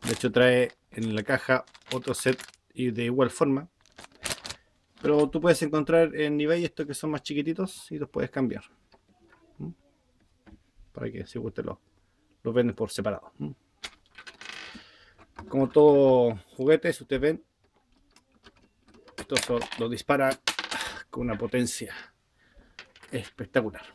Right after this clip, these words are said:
¿Mm? Ahora la transformación de este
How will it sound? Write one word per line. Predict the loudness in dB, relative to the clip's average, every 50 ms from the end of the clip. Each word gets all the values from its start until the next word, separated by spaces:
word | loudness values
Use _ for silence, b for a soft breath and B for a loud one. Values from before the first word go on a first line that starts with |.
| _ _ -8 -4
¿Mm? | -2 -2 -2 -4 -8 -18 -20 -18 -14 -14 -14 -14 -10 -8 -8 -8 -8 -10 -18 -18 B B B B B B B B B B B B -16 -16 -18 -18 _ _ _ _ _ -20 -18 -14 -14 -14 -10 -8 -6 -6 -6 -8 -12 -16 -20 -20 -20 b b b b b b b b _ _ _
Ahora | 6 8 8 8 8
la |
transformación | 6 6 4 4 4 4 4 4 4 2 2 2
de | 2 2
este | 2 4 6 6 6 4